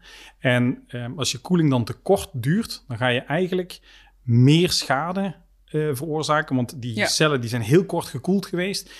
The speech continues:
Speaker 1: hebben allemaal zoiets van, "Oké, ja, we, we hebben nog voorraden nodig, we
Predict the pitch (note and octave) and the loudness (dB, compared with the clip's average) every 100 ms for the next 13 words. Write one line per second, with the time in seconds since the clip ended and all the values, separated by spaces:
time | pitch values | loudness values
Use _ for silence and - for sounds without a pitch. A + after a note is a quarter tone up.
0 | - - C3 D3+ C#3+ B2 C3 - C3+ - | -6 2 2 2 0 -4 -6 -4 -6 -6
1 | _ C3+ B2+ D3+ C3+ C#3+ - _ _ D3 | _ -8 -4 -2 -2 -4 -8 _ _ -6
2 | A#2 C3 D3+ D3 - - _ _ _ - | -2 0 0 -2 -6 -16 _ _ _ 0
3 | D#3 D#3 C3 B2 A#2 C3+ G3 A#3+ - | 4 4 4 2 0 -2 -2 -6 -12